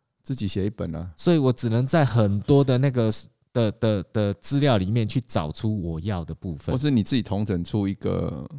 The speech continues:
Speaker 2: 找出一个
Speaker 1: 新的训练法。
Speaker 2: 对啊，就只能这样子啊。
Speaker 1: 说不定也有人可以。
Speaker 2: 好啦，我来出一本，那只能卖三本。
Speaker 1: 对啊。没啦，没啦，我至少，
Speaker 2: 卖三本就是我跟你留一本，
Speaker 1: 我至少，
Speaker 2: 那你摕一本。
Speaker 1: 至少帮你，没啦，没啦，你，我这本要用上欸。
Speaker 2: <laughs> 用上。嘿啊，我说你摕一本。
Speaker 1: <laughs> 不啦，不，不，至少帮你卖个几十本没问题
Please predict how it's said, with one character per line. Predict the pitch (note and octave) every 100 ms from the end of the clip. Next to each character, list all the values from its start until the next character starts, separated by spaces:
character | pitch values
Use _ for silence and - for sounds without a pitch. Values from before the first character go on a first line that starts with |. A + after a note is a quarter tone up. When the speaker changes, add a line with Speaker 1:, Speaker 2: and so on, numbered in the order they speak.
| - _ _
Speaker 2:
找 | G#2+ F#2+
出 | C3
一 |
个 | C3 A#2+
Speaker 1:
新 | A2
的 | G#2+
训 | - G#2+
练 | G#2 F#2
法。 | - E2 - -
Speaker 2:
对 | G#2
啊， | F2+ E2+ E2+
就 | - B2
只 |
能 |
这 |
样 |
子 | B2
啊。 |
Speaker 1:
说 |
不 | F3+
定 | C3+
也 | A2
有 | A2+ G2
人 | E2 D#2+ F2 -
可 | - G2+
以。 |
Speaker 2:
好 | F#2
啦， | G2
我 | G2
来 | G#2+
出 | A2+ C3
一 | C3
本， | - E2+
那 | G2+ A#2+
只 | A#2 F#2
能 | F2
卖 | G2+ G2
三 | G#2+ G2+
本。 | G2 E2
Speaker 1:
对 |
啊。 | F2 _ _ _
没 | G2+ G2+
啦， | F2+
没 | F2 F2
啦， | E2
我 | F2
至 | A#2+ A#2+
少， |
Speaker 2:
卖 | -
三 | -
本 | D#3+
就 | G#2+
是 | A2+
我 | C#3+
跟 | C#3
你 | A2+
留 | A#2
一 | A#2 G#2+
本， | -
Speaker 1:
我 | C#3
至 | G#2+
少， |
Speaker 2:
那 | F#2
你 |
摕 | - A2 G2+
一 | F2
本。 | A#2 F#2+
Speaker 1:
至 | -
少 | -
帮 | -
你， |
没 | F#2
啦， | F2 E2+
没 | E2+
啦， | G#2
你， | B2+
我 | C#3+
这 | A#2
本 | C3+ C3+
要 | A2+
用 | E2+
上 | - E2
欸。 | F2+ -
Speaker 2:
<laughs> | -
用 | -
上。 | - - D#3 - G2+ E3+ -
嘿 | D3+
啊， | D#3
我 | E3+
说 | F3+
你 | F3+
摕 | D#3 B2
一 | G#2 G2+
本。 | D3+ C3
Speaker 1:
<laughs> |
不 | A#2+
啦， | F#2+ F2
不， | E2+ E2+
不， | - -
至 | C#3+
少 | A#2+
帮 | F#2+ B2
你 | G2+
卖 | A#2+
个 | G2+
几 | G2 G2+
十 | F#2 G#2
本 | F#2+ F2
没 | F2+
问 | G#2+
题 | F#2